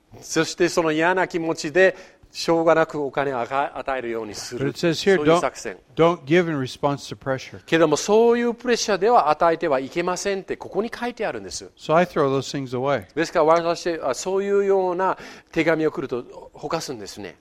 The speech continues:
Speaker 2: I've been in churches where the pastor is crazy.
Speaker 1: 私はいろんな教会行ってきてるの、本当にもうまるで狂ったような牧師も、えー、見たことあるんです。
Speaker 2: We need twenty-five people to give five mon tonight.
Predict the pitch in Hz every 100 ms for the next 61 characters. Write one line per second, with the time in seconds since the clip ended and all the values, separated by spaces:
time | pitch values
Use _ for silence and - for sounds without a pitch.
0 | - 175 196 214 175 143 - 185 - 131
1 | - 127 120 113 147 151 - 123 107 -
2 | - 131 120 107 90 - - - 143 170
3 | 165 156 135 123 139 185 214 220 202 202
4 | 160 147 151 147 127 156 226 240 233 202
5 | - 175 156 - 156 170 180 - 233 240
6 | 233 214 202 175 - - _ _ - 147
7 | 170 - 180 170 170 - _ _ - 113
8 | 120 147 110 101 101 107 98 - 92 -
9 | _ _ 156 214 226 214 165 - _ -
10 | 226 - _ - 214 262 233 233 233 240
11 | 226 214 226 202 160 160 170 147 - 175
12 | 196 214 175 190 196 180 175 143 113